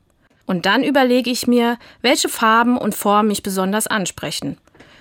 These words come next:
Vielleicht wird es diesmal ein Schmuckstück in verschiedenen Rot- oder Grüntönen oder gerne auch mal ganz in bunt. Regenbogenfarben. So bunt, vielfältig und einzigartig all die Perlen sind, so ist es für mich auch unsere Welt und jeder einzelne Mensch.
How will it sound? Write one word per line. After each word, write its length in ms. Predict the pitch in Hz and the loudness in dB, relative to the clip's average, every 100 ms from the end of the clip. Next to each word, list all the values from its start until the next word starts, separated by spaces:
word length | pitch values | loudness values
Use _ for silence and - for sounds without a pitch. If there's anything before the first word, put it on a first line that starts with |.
| _ | _
Vielleicht 380 | - 202 233 262 | -4 0 0 0
wird 140 | 254 214 | -2 -2
es 100 | - | -4
diesmal 320 | 240 240 220 | -4 -2 -2
ein 160 | - | -2
Schmuckstück 600 | - 240 269 - - 247 - | 0 2 2 2 -2 -2 -2
in 100 | 208 | -4
verschiedenen 540 | 180 - 208 214 208 | -4 -4 -4 -2 0
Rot- 320 | 202 226 262 | 4 4 2
oder 180 | 202 196 | -2 -4
Grüntönen 720 | 208 269 320 349 190 170 165 - - - | -4 0 0 0 -2 -4 -6 -10 -20 -4
oder 240 | 269 320 302 | 0 2 2
gerne 360 | 285 339 311 | 2 2 2
auch 140 | 254 262 | 0 0
mal 140 | 247 | 0
ganz 260 | 202 208 285 | 0 0 2
in 140 | 247 | 2
bunt. 440 | 202 165 156 - _ _ _ _ - | 2 -2 -4 -10 _ _ _ _ 0
Regenbogenfarben. 1040 | 220 214 175 165 165 160 165 156 160 156 _ _ _ - - _ - | 2 2 0 -4 -6 -8 -6 -6 -6 -10 _ _ _ -20 -20 _ -6
So 140 | 226 | -4
bunt, 380 | 262 339 403 392 | 0 0 0 -4
vielfältig 880 | - - 285 285 - 254 240 247 - | -10 0 2 2 0 -2 -2 -4 -6
und 140 | 214 | -4
einzigartig 840 | 220 240 277 262 - 220 226 220 - | 0 0 0 -4 -2 -2 -2 -6 -2
all 180 | 240 277 | 0 2
die 100 | 262 | 0
Perlen 380 | 226 233 226 214 | 0 0 0 0
sind, 400 | 202 190 180 - - - - | 0 -2 -4 -10 -20 -18 -4
so 80 | 214 | -2
ist 160 | 214 | 0
es 100 | 233 | -2
für 140 | - 226 | 0 2
mich 180 | 226 | 2
auch 120 | 214 - | -2 0
unsere 420 | 226 226 208 180 | 0 0 -2 -2
Welt 360 | 185 214 254 | 0 0 -2
und 180 | 220 214 | -4 -2
jeder 240 | 185 214 - | -2 -2 -2
einzelne 400 | 185 - 240 240 | -4 -2 0 0
Mensch. 500 | 196 156 135 - | 0 -4 -6 -10